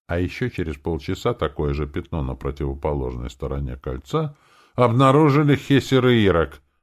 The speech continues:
Им приказали облететь его по большой дуге и двигаться дальше. Следовало выяснить, сколько всего таких этих на кольце, прежде чем вплотную исследовать их. Ещё через шесть часов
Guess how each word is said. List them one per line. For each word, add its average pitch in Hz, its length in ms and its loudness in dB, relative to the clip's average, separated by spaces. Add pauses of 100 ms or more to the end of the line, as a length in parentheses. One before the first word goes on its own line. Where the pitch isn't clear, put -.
(300)
Им 113 140 -6
приказали 98 540 0
облететь 92 520 -2
его 71 220 -2
по 71 140 -8
большой 78 400 -4
дуге 98 380 -4
и - 20 0
двигаться 82 500 -6
дальше. 73 560 -8 (640)
Следовало 90 600 -4
выяснить, 117 480 -6
сколько - 340 -6
всего 95 400 -6
таких 64 460 -10 (560)
этих - 320 -12
на 64 120 -12
кольце, - 440 -8 (240)
прежде 131 340 4
чем 117 220 2
вплотную 113 520 2
исследовать 76 640 0
их. 67 200 -8 (520)
Ещё 98 320 -4
через 90 280 -4
шесть 90 240 -4
часов 147 420 -6